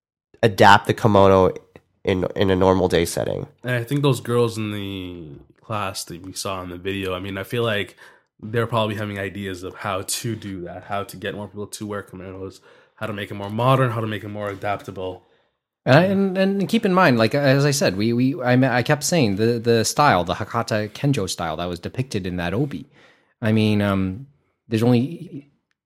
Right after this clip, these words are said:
Speaker 3: ten living treasures. Only ten people in the world, only ten people in all of Japan still know how to do that style. And those girls you just saw could be, are pro-, could very well be part of the successor group.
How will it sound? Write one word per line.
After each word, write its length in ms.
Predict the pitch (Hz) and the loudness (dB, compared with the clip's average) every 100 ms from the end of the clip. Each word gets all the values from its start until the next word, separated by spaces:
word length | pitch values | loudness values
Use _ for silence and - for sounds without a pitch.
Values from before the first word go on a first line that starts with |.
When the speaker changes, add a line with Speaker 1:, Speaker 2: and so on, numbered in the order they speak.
| _ | _
Speaker 3:
ten 220 | - 139 | 0 2
living 200 | 156 139 139 | 4 2 2
treasures. 360 | 123 90 78 | 2 -2 -4
Only 160 | 107 107 | -6 -6
ten 240 | - 135 | 0 0
people 280 | 143 139 135 | 2 0 2
in 60 | 120 | 0
the 60 | |
world, 320 | 117 117 110 - | 2 0 -2 0
only 220 | 131 139 | 2 4
ten 180 | 127 139 | 4 0
people 280 | 143 143 135 | 0 0 2
in 120 | 127 | 2
all 120 | 120 | 2
of 80 | 139 | 0
Japan 500 | 143 - 120 113 127 | -4 -4 -2 0 -2
still 220 | 120 - 117 | -4 -2 0
know 120 | 110 | 2
how 120 | 101 | 0
to 80 | 101 | 0
do 180 | 110 139 | 2 2
that 180 | 87 73 | 2 -4
style. 360 | - - - - _ _ _ _ _ _ _ | -10 -12 -14 -18 _ _ _ _ _ _ _
And 560 | 107 101 101 101 101 95 | 0 2 2 2 0 0
those 180 | 104 101 | -2 0
girls 380 | 165 196 190 127 | 4 4 4 0
you 60 | |
just 240 | 101 82 - | -2 -2 -2
saw 280 | 82 95 | -4 -4
could 320 | 139 - 123 127 | -6 -4 -4 0
be, 540 | 123 131 135 139 - 120 | 0 2 0 -2 -4 0
are 200 | 127 139 | 0 0
pro-, 520 | - - 107 - 120 | -4 -4 -4 -4 -4
could 220 | - 147 | -2 -2
very 240 | 98 117 | 0 2
well 160 | 143 143 | 4 2
be 200 | 131 135 | 2 0
part 220 | 143 127 139 | 2 2 2
of 60 | |
the 80 | 135 | 0
successor 480 | - - - 139 131 | -4 -4 -4 -4 -6
group. 320 | 90 73 - | -8 -12 -14